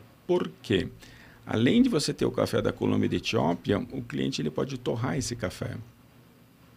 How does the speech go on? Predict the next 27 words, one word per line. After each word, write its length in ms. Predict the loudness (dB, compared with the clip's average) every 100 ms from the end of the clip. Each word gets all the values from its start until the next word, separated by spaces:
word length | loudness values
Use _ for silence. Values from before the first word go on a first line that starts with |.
| -20 -20 -20 -20 -16 -2
E 720 | 0 2 0 0 0 -2 -6 -18 -20 -20 _ -4
é 60 |
um 120 | -4
passo 460 | -4 -10 -10 -6 -4
a 40 |
mais 340 | -2 0 0 -4
que 80 | -8
o 60 |
cliente 380 | -4 -2 -2 -2
dá 260 | 0 0 0
dentro 540 | -2 2 2 2 0
da 100 | 0
vivência 500 | 0 2 4 4 2
do 100 | -2
café. 400 | -4 -2 -4 -4 -12 -20 -20 -6
Ele 180 | 4 4
pode 300 | 6 4 4
escolher 640 | 2 2 4 8 8 6 0 -12 0
entre 400 | 4 4 2 -4
Colômbia 420 | 0 2 4 2
e 20 |
Etiópia, 680 | 0 0 2 2 0 -2 -2
daí 240 | 0 2 4
ao 140 | 4
escolher 480 | 2 -2 0 2 2
a 80 | 2
torra, 540 | 2 4 4 0 -4